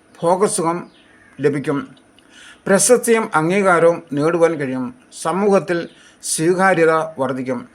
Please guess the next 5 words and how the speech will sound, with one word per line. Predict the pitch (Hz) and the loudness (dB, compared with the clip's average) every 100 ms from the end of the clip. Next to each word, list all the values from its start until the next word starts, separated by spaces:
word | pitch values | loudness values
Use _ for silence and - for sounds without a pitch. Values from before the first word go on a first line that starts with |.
| _ _ - - _ - | _ _ -20 -20 _ 0
പ്രണയികൾക്ക് | 185 240 226 202 190 180 - _ - | 2 4 4 4 2 0 -2 _ -8
വിവാഹ | 147 180 202 208 | -4 0 2 2
ജീവിതത്തിലേക്ക് | 165 180 180 180 160 180 160 165 156 | 2 2 2 0 0 0 2 -2 -2
കടക്കുവാൻ | 147 156 160 160 175 - | -2 -2 0 -2 -4 -8
കഴിയും. | 131 127 123 | -6 -6 -6